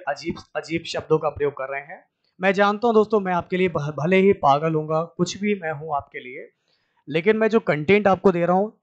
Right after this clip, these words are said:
ये आपका बिल्कुल hundred percent आपके लिए important है। आप बेशक हो कि आप मुझसे कुछ भी कहिए, मैं बहुत बुरा हूँ आपके लिए, लेकिन जो मैं आपको पढ़ा रहा हूँ ये आपके लिए बहुत अच्छा है। मैं अच्छा नहीं हूँ, लेकिन मैं जो बता रहा हूँ आपको ना,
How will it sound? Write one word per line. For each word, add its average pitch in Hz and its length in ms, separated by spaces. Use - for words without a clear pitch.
ये 156 80
आपका 156 260
बिल्कुल 156 340
hundred 160 320
percent 165 300
आपके 156 200
लिए 151 80
important 170 420
है। 185 140
आप 170 200
बेशक 202 320
हो 220 100
कि 214 100
आप 196 160
मुझसे 180 220
कुछ 196 220
भी 180 120
कहिए, 120 320
मैं 180 100
बहुत 175 260
बुरा 180 160
हूँ 175 220
आपके 165 240
लिए, 160 340
लेकिन 160 500
जो 214 260
मैं 247 140
आपको 233 220
पढ़ा 165 320
रहा 160 100
हूँ 147 100
ये 175 160
आपके 196 240
लिए 214 80
बहुत 160 300
अच्छा 131 280
है। 107 80
मैं 170 180
अच्छा 214 260
नहीं 214 180
हूँ, 165 100
लेकिन 165 240
मैं 208 140
जो 214 140
बता 180 340
रहा 208 100
हूँ 202 80
आपको 196 200
ना, 233 160